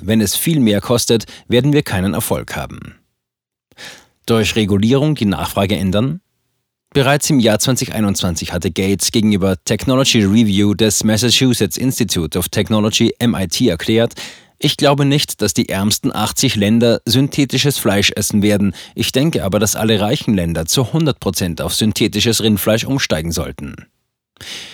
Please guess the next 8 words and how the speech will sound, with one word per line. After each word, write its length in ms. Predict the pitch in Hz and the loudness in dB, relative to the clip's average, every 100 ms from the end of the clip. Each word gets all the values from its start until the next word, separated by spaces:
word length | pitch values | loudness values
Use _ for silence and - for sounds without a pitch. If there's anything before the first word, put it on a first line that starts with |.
| - - | -20 -2
Die 60 | 151 | 2
Menschen 400 | 147 143 - 127 | 2 4 2 2
könnten 320 | 123 - 104 | 0 -2 -2
sich 240 | 113 113 | 0 0
an 100 | 107 | -2
den 160 | 107 104 | -2 0
Geschmacksunterschied 880 | 98 - 117 110 - 107 107 120 - | 0 0 0 0 -2 0 0 0 0
gewöhnen. 580 | 104 90 73 67 - | 0 0 -4 -8 -16